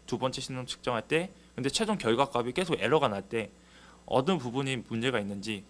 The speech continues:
브레이크포인트를 지정을 해놓고 첫 번째 신호 한번 지나가고, 아, 그럼 여태까지 지금까지는 여기 오른쪽에 보시면은 초록색이 이제 패스고 빨간색이 페일이거든요. 만약에 페일이 난 경우가 어느 부분에서 났는지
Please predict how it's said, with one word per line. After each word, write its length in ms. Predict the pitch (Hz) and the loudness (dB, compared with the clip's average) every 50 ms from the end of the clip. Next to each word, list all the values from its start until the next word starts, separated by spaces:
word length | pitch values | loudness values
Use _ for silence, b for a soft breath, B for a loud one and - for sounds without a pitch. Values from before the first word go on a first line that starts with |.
| - | -10
브레이크포인트를 580 | - 123 131 131 - - 139 127 - - 120 117 | -2 -2 -2 -2 -2 -6 -8 -6 -4 -4 -4 -4
지정을 360 | - - 113 131 131 127 123 | -4 -2 0 2 2 2 2
해놓고 400 | 160 170 165 160 - - 151 165 | -2 -4 -4 -6 -4 -4 -4 -4
첫 140 | - - 175 | -4 -8 -6
번째 220 | - 180 175 190 | -6 -6 -6 -4
신호 240 | 165 - - 160 156 | -6 -4 -4 -2 -2
한번 180 | 139 127 127 110 | -2 -4 -4 -6
지나가고, 580 | - - 113 113 - - 104 92 107 101 87 - - B B B B B B B B B | -6 -4 -4 -6 -4 -6 -8 -4 -4 -4 -4 -6 -14 B B B B B B B B B
아, 80 | 135 | -2
그럼 180 | 135 160 147 123 | -2 -2 0 0
여태까지 480 | 120 120 - 175 - - 156 - - | 0 0 0 0 0 0 -2 -2 -2
지금까지는 760 | - - - 117 135 139 - 139 127 127 131 139 147 143 - - | -8 -8 -6 -6 -6 -2 0 0 0 0 -2 -4 -6 -6 -6 -4
여기 140 | - 117 120 | -4 -2 0
오른쪽에 420 | - 123 139 156 156 - 147 143 | 0 0 0 -2 -2 -2 -4 -4
보시면은 560 | 110 113 113 - 117 110 110 113 120 123 120 - B B B B B B B B B B | -4 -6 -8 -6 -6 -4 -4 -2 -4 -4 -6 -10 B B B B B B B B B B
초록색이 460 | - - 220 226 220 - 202 175 160 | -6 -4 -4 -4 -2 -2 -2 0 0
이제 260 | 123 - 123 120 117 - - - - - - - | -2 2 0 0 0 -2 -10 -20 -20 -20 -16 -8
패스고 600 | - 208 196 - - 170 151 160 160 147 - - - - - - | -6 -6 -6 -4 -6 -4 -2 -2 -2 -2 -2 -6 -10 -14 -12 -4
빨간색이 380 | - 156 170 175 165 160 135 131 | 0 0 0 0 0 -2 -6 -4
페일이거든요. 760 | - - 180 190 170 131 113 107 92 101 101 110 113 - - - - B B B B B B | 0 2 4 4 4 2 0 0 -2 -2 -2 -2 -4 -4 -6 -14 -20 B B B B B B
만약에 240 | 117 117 123 123 127 - | 0 0 2 0 -2 -2
페일이 300 | - 208 220 214 214 175 | 0 0 0 0 0 -2
난 220 | 117 104 107 110 | 0 -2 -2 -2
경우가 520 | - - 113 110 117 113 104 135 156 156 - - | 2 2 2 2 2 2 2 2 2 2 0 -2
어느 260 | - 104 107 123 151 | 0 2 2 2 2
부분에서 420 | 156 - 113 104 110 120 110 - 110 | 0 -4 -6 -6 -6 -6 -6 -6 -8
났는지 440 | 98 104 151 151 107 98 - 110 107 | -10 -10 -10 -10 -10 -10 -12 -12 -14